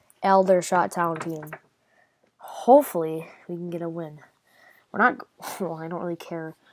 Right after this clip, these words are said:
We're not even going with the, like, we're going with most of our bench. We're not gonna go with our entire bench, 'cause I don't like doing <laughs> all that for no reason, but we're gonna go with most of our bench.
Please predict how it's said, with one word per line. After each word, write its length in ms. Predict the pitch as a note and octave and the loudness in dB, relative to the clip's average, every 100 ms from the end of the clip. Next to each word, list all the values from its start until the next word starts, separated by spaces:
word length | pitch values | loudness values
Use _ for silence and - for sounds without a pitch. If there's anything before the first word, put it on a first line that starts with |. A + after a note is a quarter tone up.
| _ - | _ -4
We're 100 | A3 | 0
not 100 | G#3+ | 2
even 120 | G3+ | 2
going 260 | G3 F3+ | 0 -2
with 120 | F3 E3+ | -6 -10
the, 140 | D#3+ - | -14 -8
like, 220 | D#3+ D3+ | -8 -6
we're 80 | F3 | -6
going 220 | F3+ E3+ | -4 -6
with 180 | E3 - | -8 -10
most 320 | D#3+ D#3+ - | -12 -12 -10
of 60 | D#3 | -10
our 100 | D#3 | -8
bench. 540 | D#3+ D#3 D3+ - - - _ _ _ _ _ _ _ _ _ - | -8 -10 -12 -14 -14 -16 _ _ _ _ _ _ _ _ _ -10
We're 80 | F3 | -4
not 160 | F3+ | -4
gonna 160 | F3 F3 | -4 -6
go 100 | E3 | -6
with 140 | E3 _ - | -8 _ -10
our 100 | E3+ | -10
entire 400 | D#3+ D#3+ E3 D#3+ | -8 -10 -8 -6
bench, 460 | D#3 D#3+ E3+ - - - _ _ | -8 -12 -12 -14 -14 -20 _ _
'cause 320 | F3 E3 D#3+ - | -18 -18 -20 -20
I 60 | |
don't 180 | - F3+ | -20 -16
like 280 | F3+ F3 - - _ _ _ _ _ _ _ _ _ _ | -16 -16 -20 -20 _ _ _ _ _ _ _ _ _ _
doing 260 | - - F3 | -16 -14 -12
<laughs> 80 | E3+ | -10
all 80 | D#3 - | -10 -10
that 200 | C4 C4 | -12 -14
for 140 | - | -14
no 100 | - - | -14 -12
reason, 260 | G3 - E3 | -12 -12 -12
but 200 | E3+ - - - - - | -12 -14 -20 -20 -10 -2
we're 80 | |
gonna 140 | C4 A#3+ | 0 2
go 80 | G#3+ | 0
with 100 | E3+ | -2
most 260 | D#3+ D#3+ | -8 -8
of 100 | E3 | -8
our 60 | D#3 | -8
bench. 340 | D#3 - - | -10 -12 -14